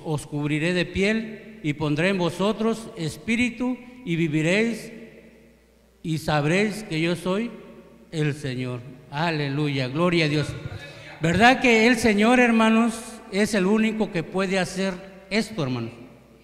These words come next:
Porque dijo que Él es la vida, hermanos. Él nos hizo, hermanos.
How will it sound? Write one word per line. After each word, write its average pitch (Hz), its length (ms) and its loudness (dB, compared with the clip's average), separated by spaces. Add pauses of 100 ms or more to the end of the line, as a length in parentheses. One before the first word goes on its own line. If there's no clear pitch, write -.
(1000)
Porque 185 340 2
dijo 214 380 0
que 226 100 -2
Él 240 80 2
es 240 140 -4
la 220 140 2
vida, 269 320 4
hermanos. 175 400 2 (1400)
Él 208 160 6
nos 247 240 6
hizo, 262 260 4
hermanos. 180 360 4